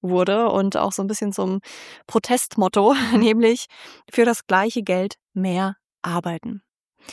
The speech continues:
Speaker 1: Und, äh, die Personalwirtschaft hatte daraufhin angefragt und, äh, gesagt, „Mensch, äh, Frau Zayatz, können Sie da bitte mal ein paar unserer Fragen beantworten, äh, ein paar Statements geben. Wie schätzen Sie das ein?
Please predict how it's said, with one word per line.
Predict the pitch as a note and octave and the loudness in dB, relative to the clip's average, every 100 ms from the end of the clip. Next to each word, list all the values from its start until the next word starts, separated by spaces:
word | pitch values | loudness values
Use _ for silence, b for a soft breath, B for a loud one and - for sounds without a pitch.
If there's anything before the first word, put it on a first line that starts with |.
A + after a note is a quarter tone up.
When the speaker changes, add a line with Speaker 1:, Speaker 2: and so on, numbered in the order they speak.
| B B B B B B | B B B B B B
Speaker 1:
Und, | - F#3+ F#3+ F#3+ F#3+ | -4 -2 0 0 -2
äh, | F#3+ F#3+ | -2 -4
die | F#3 | -4
Personalwirtschaft | G3+ F#3+ G3 A3 D4 C#4 C4 B3+ | -4 -2 0 0 0 -2 -2 -2
hatte | A#3+ A3+ | -4 -4
daraufhin | G#3+ G#3 G#3+ G3 | -2 -2 -2 -4
angefragt | G#3+ G#3 - G3+ G3+ - | -4 -4 -2 0 0 -4
und, | F#3+ F#3+ F#3 | -6 -6 -6
äh, | F#3+ F3+ F#3 | -4 -2 -2
gesagt, | F3+ F#3 F#3 F#3+ - - | -2 -2 -2 -4 -8 -4
„Mensch, | G3+ A3+ - | -2 -2 -2
äh, | G#3 G3+ G3+ G3+ G3+ - G3+ | -2 0 0 0 -2 -4 -8
Frau | - | -6
Zayatz, | G3 G#3 G3 G3 - | -4 -4 -4 -4 -6
können | G#3 G#3 | -4 -2
Sie | G3+ | -2
da | G3 | -4
bitte | G3 G3+ G3 G3 B B B B _ - | -4 -4 -4 -4 B B B B _ -2
mal | F#3+ F#3+ F#3+ F#3 - - B3 _ - - | 0 0 0 -4 -8 -18 -20 _ -16 -10
ein | |
paar | G3 G3+ G3 | -4 0 2
unserer | F#3+ F#3 | 0 -4
Fragen | - G3+ A3+ | -2 -2 0
beantworten, | F#3 F#3 - F#3 G3 G3 A#3+ B3 | -2 -2 -2 -2 -2 -4 -4 -4
äh, | F#3+ | -4
ein | F#3+ | -4
paar | F#3 G3+ | -2 -4
Statements | - G3+ A3+ G#3+ - - | -2 -2 0 -2 -4 -4
geben. | F#3+ G3+ G#3 | -2 -2 -2
Wie | G3 | -4
schätzen | - G3 - F#3+ | -6 -6 -4 -2
Sie | |
das | F#3 F#3 | -2 -2
ein? | - G3 F3+ | 0 0 -2